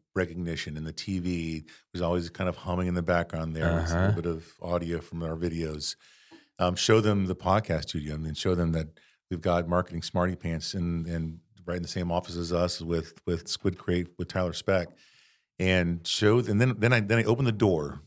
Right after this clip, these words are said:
Speaker 1: behind me into another warehouse, and they get to see the training facility that we're building
Speaker 2: Yep.
Speaker 1: and the conference room and
Speaker 2: Mm-hmm.
Speaker 1: every
Speaker 2: And the orange chairs.
Speaker 1: and the orange chairs. And, uh, and it was funny. It was, it was actually Tony Busby who was sitting here just a couple weeks ago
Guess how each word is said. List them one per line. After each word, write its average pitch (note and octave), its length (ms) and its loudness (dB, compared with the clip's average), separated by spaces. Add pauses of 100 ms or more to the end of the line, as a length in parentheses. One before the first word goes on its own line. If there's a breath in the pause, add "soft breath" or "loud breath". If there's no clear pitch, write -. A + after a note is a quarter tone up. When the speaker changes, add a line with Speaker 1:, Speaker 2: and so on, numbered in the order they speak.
Speaker 1:
behind F#2 400 -2
me D#2 160 -6
into D#2+ 180 -8
another E2+ 300 -2
warehouse, D#2 640 -6 (400 soft breath)
and F#2 120 0
they F#2+ 80 4
get G#2 180 2
to G2+ 100 2
see G2 680 0 (220 soft breath)
the - 80 -4
training G2+ 280 0
facility F#2 420 0
that E2+ 120 2
we're E2+ 160 0
building E2 520 0
Speaker 2:
Yep. F#2+ 320 0
Speaker 1:
and E2 100 -6
the E2 40 -6
conference F#2+ 600 -2
room D2+ 280 -4
and E2 120 0
Speaker 2:
Mm-hmm. F#2 180 2 (140)
Speaker 1:
every G2+ 160 6
Speaker 2:
And F#2 120 6
the F2+ 120 6
orange F#2+ 340 4
chairs. E2 480 2
Speaker 1:
and E2 100 0
the E2 40 0
orange F2+ 340 2
chairs. A2+ 540 -2 (360 soft breath)
And, F2+ 320 2
uh, E2 400 2
and E2 320 -2 (180)
it A2+ 40 0
was G2 120 2
funny. G#2 180 4
It F#2+ 220 0
was, F2 260 0 (220)
it - 60 -6
was F2 100 -2 (120)
actually F#2+ 200 -4
Tony G2 240 2
Busby F2 400 2
who D#2+ 80 -8
was D2+ 100 -6
sitting E2 220 -4
here E2+ 100 -4
just E2 160 -6
a - 20 -14
couple D#2 200 -8
weeks E2+ 180 -4
ago D#2+ 340 -2